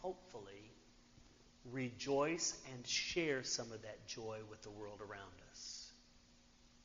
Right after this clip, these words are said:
We've decided not to buy presents for each other or our adult nieces and nephews. Instead, we are collecting and giving items of need to a local organization that supports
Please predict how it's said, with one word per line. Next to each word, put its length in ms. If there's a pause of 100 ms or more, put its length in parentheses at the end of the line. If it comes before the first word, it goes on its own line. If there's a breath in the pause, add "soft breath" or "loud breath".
(640)
We've 120
decided 420
not 200
to 40
buy 200
presents 520
for 180
each 240
other 440
or 340
our 180
adult 380 (140)
nieces 540
and 140
nephews. 540
Instead, 600 (800 loud breath)
we 160
are 80
collecting 680
and 140
giving 280 (100)
items 480
of 260
need 480
to 140
a 20
local 500
organization 840
that 140
supports 680